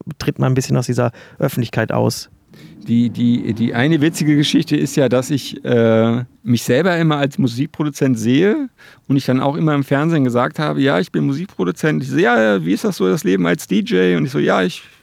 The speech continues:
Speaker 2: bin Musikproduzent.“ „Ja, und dann, äh, guck mal wie ein D J jetzt auf dem Foto.“ „Ja, ich bin aber Musikproduzent, ne?“ Und irgendwann hab ich dann gesagt, „Ja, ich bin D J.“ Und dann, ich glaub, das Stammheim war sogar das erste, der erste Laden, der mich gebucht hat.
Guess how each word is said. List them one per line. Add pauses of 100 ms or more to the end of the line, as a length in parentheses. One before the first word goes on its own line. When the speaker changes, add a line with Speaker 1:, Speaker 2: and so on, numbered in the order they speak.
(100)
Speaker 2:
bin
Musikproduzent.“ (480)
„Ja,
und
dann,
äh, (220)
guck
mal
wie
ein
D
J
jetzt
auf
dem
Foto.“
„Ja,
ich
bin
aber
Musikproduzent,
ne?“ (440)
Und
irgendwann
hab
ich
dann
gesagt,
„Ja,
ich
bin
D
J.“
Und
dann,
ich
glaub,
das
Stammheim
war
sogar
das
erste,
der
erste
Laden,
der
mich
gebucht
hat.